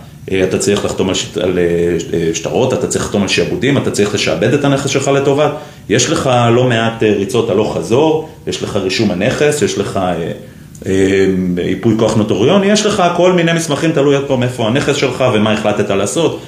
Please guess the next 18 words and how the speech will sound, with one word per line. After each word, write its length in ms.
איזה 180
מימון 260
לקחת 320
וכל 300
המסביב. 480
וזה 340
האסל 280
תפעולי 480
משמעותי, 760
שאחד 460
עולה 240
לא 120
מעט 180
כסף 320
ללקוח, 500
בסדר? 280
כי 80
בשביל 300